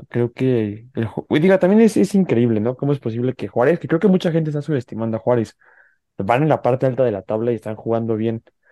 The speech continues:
pero yo sí me parece increíble que contra Juárez literalmente parecía, parecíamos, este, no sé, defensa de, de equipo de la Ciudad Deportiva,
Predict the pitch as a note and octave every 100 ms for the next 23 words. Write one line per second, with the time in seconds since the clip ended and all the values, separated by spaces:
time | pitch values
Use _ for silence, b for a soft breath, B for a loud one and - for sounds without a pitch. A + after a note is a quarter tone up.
0 | _ _ _ _ A#2+ A#2+ B2 B2+ B2+ B2+
1 | D3 F3 D3 C#3 D#3+ C3+ C#3 D3+ D3+ A#2+
2 | A#2+ A2 A2 B2 C3 C#3 - _ _ B2+
3 | - _ D3 C3+ B2 C#3+ D#3 D3 B2+ A2+
4 | A2 C3 - _ - B2 A#2+ D3 D#3+ D3+
5 | A#2+ G#2+ - A2 G#2+ G#2 G#2 A#2 C3+ -
6 | C3+ D3 B2+ A#2+ C3 C3+ D#3 B2 A2 A2
7 | A2+ A2+ - C3 C#3 B2+ A2 A2+ B2 C3+
8 | A#2 - C3+ D#3+